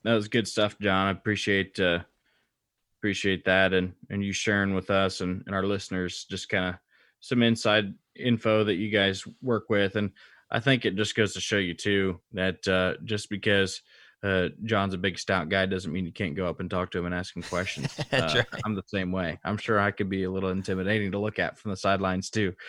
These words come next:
Speaker 2: I don't
Speaker 1: But
Speaker 2: know, Corey. You're kind of a big teddy bear.
Speaker 1: Eh, well, now that you've known me for, you know, ten years or
Speaker 2: <laughs>
Speaker 1: whatever, but, uh, you know, some, I, I don't know. Maybe it's the beard people are afraid of. I don't, I don't know. Um, <laughs>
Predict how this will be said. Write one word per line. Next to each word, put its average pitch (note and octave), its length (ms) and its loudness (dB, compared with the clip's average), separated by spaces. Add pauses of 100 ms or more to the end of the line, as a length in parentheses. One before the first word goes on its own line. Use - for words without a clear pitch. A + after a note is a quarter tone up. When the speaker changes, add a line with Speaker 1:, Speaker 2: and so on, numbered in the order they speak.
(120)
Speaker 2:
I C#3+ 200 12
don't C3 140 12
Speaker 1:
But A#2+ 80 10
Speaker 2:
know, A2 80 12
Corey. A2 280 8
You're C#3 120 8
kind C3 200 6
of A2 80 2
a G#2 60 2
big G2 200 2
teddy E2+ 240 2
bear. E2+ 320 0 (360)
Speaker 1:
Eh, A2+ 140 -2
well, C3+ 340 10
now C3 200 6
that B2 140 2
you've A2+ 160 4
known B2+ 260 8
me G#2 140 6
for, F#2 340 0 (140)
you F#2 140 0
know, C2+ 100 -2
ten F2 320 4
years D2 200 2 (160)
or E2 40 -12
Speaker 2:
<laughs> - 0 -
Speaker 1:
whatever, D#2 300 -4 (100)
but, C2+ 200 -2 (560)
uh, F2+ 280 -6 (800)
you G2+ 140 -2
know, A#1+ 160 -4
some, G#2 340 -4
I, F2 220 0
I - 20 2
don't A#2+ 140 2
know. G#2+ 260 0
Maybe B2 320 4
it's - 160 0
the - 80 -2
beard G#2+ 320 4
people G#2+ 300 -2
are G2+ 100 2
afraid G2+ 300 0
of. G2 180 2
I G2 100 2
don't, G2 100 -2
I G2 120 -2
don't G2 120 -2
know. F#2+ 240 -2 (440)
Um, F2+ 400 0 (600)
<laughs> C3+ 80 -2